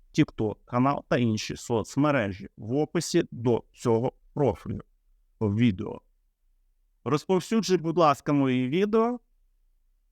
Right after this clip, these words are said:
в усіх соцмережах, а також підпишись на цей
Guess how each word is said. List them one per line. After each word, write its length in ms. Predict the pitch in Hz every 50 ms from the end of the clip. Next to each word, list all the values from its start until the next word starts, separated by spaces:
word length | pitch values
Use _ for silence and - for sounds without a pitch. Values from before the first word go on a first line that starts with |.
| _ _ _ _ _ _
в 100 | - 107
усіх 400 | 131 147 143 - - 202 214 180
соцмережах, 1000 | - - - 165 165 160 - - 151 147 139 123 101 95 95 95 98 - - _ _
а 120 | - 143 147
також 680 | - 185 175 156 127 - - - - - - _ _ _ _ _ _ _ _ _ _ _ _ _ _ _ _ _ _ _
підпишись 580 | _ 143 127 - - 156 143 - 208 202 - -
на 160 | 156 151 147
цей 380 | - - - 160 151 156 151